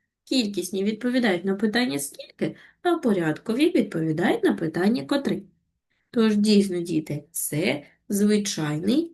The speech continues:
кількісний числівник. Але він простий, складний чи складений? Так, він складний, тому що складається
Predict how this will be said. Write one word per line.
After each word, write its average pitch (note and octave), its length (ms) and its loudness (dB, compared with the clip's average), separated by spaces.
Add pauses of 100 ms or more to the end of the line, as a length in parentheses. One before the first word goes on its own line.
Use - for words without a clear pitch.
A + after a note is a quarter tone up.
(120)
кількісний A#3 920 0 (100)
числівник. B3 720 2 (400)
Але A#3 400 4
він A#3 300 0 (640)
простий, D4+ 720 0
складний A3 840 2
чи E4+ 160 2
складений? F#3 720 2 (880)
Так, E3+ 460 -6
він D3+ 320 -4
складний, F3+ 600 -4 (240)
тому G#3+ 260 6
що - 160 -6
складається A#3 880 0